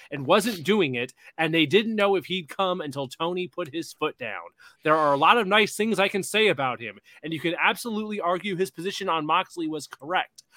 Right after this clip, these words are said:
but you can't argue he willingly did what he was asked to do in that scenario." End quote. So Meltzer puts that out.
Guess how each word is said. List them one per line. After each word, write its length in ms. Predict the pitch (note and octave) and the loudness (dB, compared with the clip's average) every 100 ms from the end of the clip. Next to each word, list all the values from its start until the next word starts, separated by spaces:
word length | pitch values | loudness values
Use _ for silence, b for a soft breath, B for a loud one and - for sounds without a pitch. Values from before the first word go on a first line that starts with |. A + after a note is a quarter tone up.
| B | B
but 160 | - C#3+ | -6 -4
you 140 | C#3 | -4
can't 320 | C3+ F#3 A#3+ A3+ | -4 2 2 4
argue 440 | G3+ G3 D3 F3 | 4 4 2 -4
he 220 | D#3 E3 C3+ | -4 -6 -8
willingly 540 | D3+ G3 G#3+ A3 G#3+ | -6 -4 -6 -6 -6
did 440 | D#3+ F3+ C#3 C3+ C3 b | 2 2 2 -2 -10 b
what 160 | D#3 C#3 | -4 -2
he 140 | E3+ | 0
was 160 | D#3 C#3+ | -2 -2
asked 360 | D#3 F3+ - - | 2 4 2 -4
to 80 | G3 | -4
do 240 | F#3 F3 | 0 0
in 100 | E3 | 0
that 200 | D3+ C#3+ | 0 0
scenario." 520 | - D#3 D3+ C3 G2+ - _ _ _ _ _ _ | -2 0 0 0 -2 -10 _ _ _ _ _ _
End 200 | F#3 F#3+ | 2 2
quote. 360 | D#3+ C#3 F#2 _ _ _ _ _ _ _ _ | 2 -4 -6 _ _ _ _ _ _ _ _
So 240 | - C#3 F#2 - | -2 -2 -2 4
Meltzer 260 | F#3+ G#3+ C#3+ | 6 6 2
puts 220 | E3+ F3+ | -4 2
that 180 | D#3+ B2+ | 2 2
out. 220 | G2+ | -4